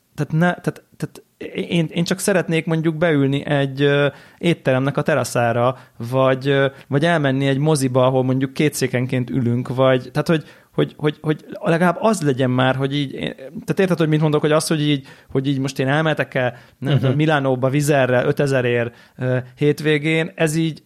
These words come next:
Speaker 1: nem ez a legnagyobb problémám. Az egy, az egy nagyon
Speaker 2: Abszolút.
Speaker 1: nice to have állapot volt, de hogy így legalább a,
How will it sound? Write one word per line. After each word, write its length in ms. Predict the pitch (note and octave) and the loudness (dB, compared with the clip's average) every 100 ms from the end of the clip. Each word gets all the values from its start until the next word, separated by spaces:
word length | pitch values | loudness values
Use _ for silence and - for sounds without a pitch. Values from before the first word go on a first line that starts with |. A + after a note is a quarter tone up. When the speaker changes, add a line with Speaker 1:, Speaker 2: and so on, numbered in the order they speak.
| _ | _
Speaker 1:
nem 240 | E3 F3+ | 0 2
ez 100 | E3+ | 2
a 40 | E3 | 2
legnagyobb 380 | E3+ E3 E3 | 2 2 0
problémám. 580 | E3 F3+ C3 B2+ A#2 A2+ - | 2 0 2 0 0 -4 0
Az 160 | - | 2
egy, 220 | D#3+ D3 - | 2 0 -4
az 140 | D3 | -2
egy 100 | D#3+ | 0
nagyon 180 | E3 G3 | 2 2
Speaker 2:
Abszolút. 260 | D3+ D3 | 2 2
Speaker 1:
nice 160 | C#3 C3+ | 0 0
to 80 | C#3+ | 2
have 160 | C#3 C3+ | 4 4
állapot 380 | C3+ C3+ D3 | 4 2 0
volt, 220 | D3+ D#3+ D#3 | 0 -2 0
de 60 | |
hogy 180 | D#3+ D#3 | -2 -2
így 140 | D#3+ | -2
legalább 500 | D#3 E3 E3+ E3+ D#3 | 0 0 2 0 -2
a, 140 | - | -6